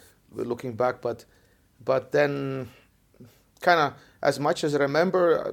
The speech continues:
then I was looking for a way, you know, a little bit to educate myself or whatever. Because, uh, at the time I did karate, uh, uh, you know, I was always kinda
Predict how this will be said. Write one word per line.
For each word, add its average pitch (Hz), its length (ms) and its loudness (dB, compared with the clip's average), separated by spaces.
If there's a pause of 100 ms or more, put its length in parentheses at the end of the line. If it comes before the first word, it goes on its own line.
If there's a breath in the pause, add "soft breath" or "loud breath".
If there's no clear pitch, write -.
then 135 260 0
I 135 80 6
was 127 140 0
looking 143 280 -2
for 131 400 -2 (160)
a 120 100 2
way, 131 260 4
you 175 300 -2
know, 160 280 2
a 156 40 -10
little 147 180 2
bit 151 280 -4 (420 soft breath)
to 120 120 -6
educate 147 380 -2
myself 151 480 2
or 135 80 2
whatever. 143 440 0 (340 loud breath)
Because, 156 340 0
uh, 131 220 -2 (120)
at 139 140 2
the 139 80 -10
time 196 260 0
I 156 60 2
did 139 220 -4
karate, 156 460 4
uh, 117 420 -4 (300)
uh, 117 40 -2
you 123 120 0
know, 127 260 -2 (500 soft breath)
I 135 80 2
was 139 160 0
always 156 460 -2 (340 soft breath)
kinda 127 320 -4